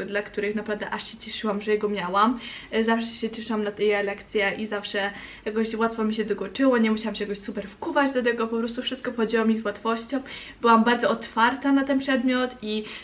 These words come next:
dos-, miałam z tego w sumie nawet egzamin ustny, którego zdałam śpiewająco, bez żadnych problemów,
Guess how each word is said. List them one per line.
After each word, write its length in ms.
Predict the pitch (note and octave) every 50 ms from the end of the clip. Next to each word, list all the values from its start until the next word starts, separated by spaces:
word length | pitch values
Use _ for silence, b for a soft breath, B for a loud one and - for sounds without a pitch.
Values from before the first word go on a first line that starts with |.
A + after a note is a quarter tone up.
| B B -
dos-, 320 | G#3+ A3+ A#3 A3+ A#3 -
miałam 280 | A#3 A#3 A3+ A3+ A3 A3
z 60 | A3+
tego 140 | A#3 G#3+ G#3
w 60 | A3+
sumie 200 | - A#3 A3 G#3+
nawet 240 | G#3 G3+ G3 - -
egzamin 580 | G#3+ A3+ A3+ A3+ B3 B3 A#3+ A#3+ A#3+ A#3+ A3+ A#3 A#3
ustny, 600 | A#3+ A#3 - - - B3 A3+ A3 A3 A3 A3+ A3+
którego 500 | A3+ - - G#3+ G#3+ G#3 - G#3 G#3 G#3
zdałam 380 | G#3 - A3+ G#3 G#3 G#3 A3
śpiewająco, 920 | A3 - - - C#4 C4+ C4 C4 B3+ B3 A#3+ A#3 A#3+ A#3 - - A3 G#3+
bez 180 | G#3 A3+ A3+ A3+
żadnych 240 | - A3 G#3 G#3+ G#3+
problemów, 540 | - A3+ A3+ A3 A3+ A3 G#3+ G#3+ G#3 G#3+